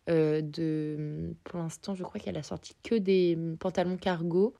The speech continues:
qui doivent être, euh, en rupture de stock. Euh, mais je sais qu'elle, euh, continue et elle va lancer une nouvelle collection, si on peut dire ça comme ça, sur des vêtements donc, qui sont extrêmement, euh, éthiques en fait.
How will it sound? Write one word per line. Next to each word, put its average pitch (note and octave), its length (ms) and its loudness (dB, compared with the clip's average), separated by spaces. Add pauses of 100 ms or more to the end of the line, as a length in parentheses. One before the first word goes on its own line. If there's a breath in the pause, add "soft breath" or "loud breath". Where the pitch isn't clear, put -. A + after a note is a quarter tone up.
(120)
qui - 100 -10
doivent F3+ 220 8
être, F3 180 2
euh, D#3 300 6
en D#3+ 160 0
rupture E3+ 480 -2 (320)
de E3 60 2
stock. G#3 340 2 (580 loud breath)
Euh, E3 320 2
mais E3 100 2
je E3+ 120 -2
sais - 160 -4
qu'elle, D#3+ 260 2
euh, D#3 200 -2
continue F#3+ 400 2
et D#3 300 2 (760)
elle F#3 120 8
va E3 520 6
lancer F#3 340 2
une F#3+ 80 4
nouvelle F3 220 0 (200)
collection, F#3 640 2
si - 120 -14
on E3+ 40 -4
peut E3 80 -2
dire D#3+ 140 -2
ça F3+ 120 -6
comme D#3 120 -8
ça, F3 180 0 (480 loud breath)
sur - 180 -2
des F#3 120 6
vêtements F#3 320 6
donc, F3+ 180 2
qui - 120 -12
sont F#3 280 0
extrêmement, E3+ 640 0
euh, D#3 640 0 (1160)
éthiques - 340 -2
en E3+ 80 -2
fait. - 320 -10